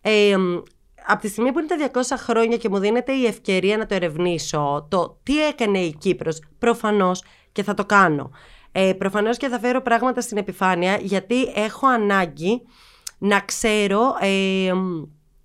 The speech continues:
ο τόπος στον οποίο υπάρχω και από τον οποίο κατάγομαι, τι έκανε σε μια τόσο σημαντική ιστορική στιγμή.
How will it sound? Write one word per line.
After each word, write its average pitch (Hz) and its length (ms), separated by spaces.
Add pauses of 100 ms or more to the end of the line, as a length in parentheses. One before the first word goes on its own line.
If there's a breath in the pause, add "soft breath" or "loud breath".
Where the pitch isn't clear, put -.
(160)
ο 202 200
τόπος 233 300
στον 202 200
οποίο 220 240
υπάρχω 185 600
και 208 100
από - 120
τον 180 140
οποίο 208 180
κατάγομαι, 180 720 (360 loud breath)
τι 262 180
έκανε 240 280
σε 254 140
μια 269 260
τόσο 202 260
σημαντική 190 520
ιστορική 240 420
στιγμή. 202 500